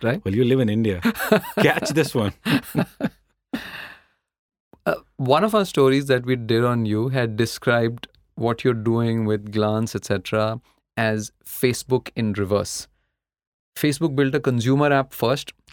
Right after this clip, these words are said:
Speaker 1: that ended up in everyone's phones, and then it built out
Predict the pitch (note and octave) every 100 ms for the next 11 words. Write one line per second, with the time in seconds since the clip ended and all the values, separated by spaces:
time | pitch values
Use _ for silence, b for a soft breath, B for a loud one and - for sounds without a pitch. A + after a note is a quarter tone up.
0 | - A#2 A#2 A2+ A#2 A#2+ - - B2 G#2
1 | G#2 A2+ A2+ - D3 C#3 C#3+ - B2+ B2
2 | A2+ A2 C3 C#3 A#2 G#2+ A2+ A2+ A2 G#2+
3 | G#2+ -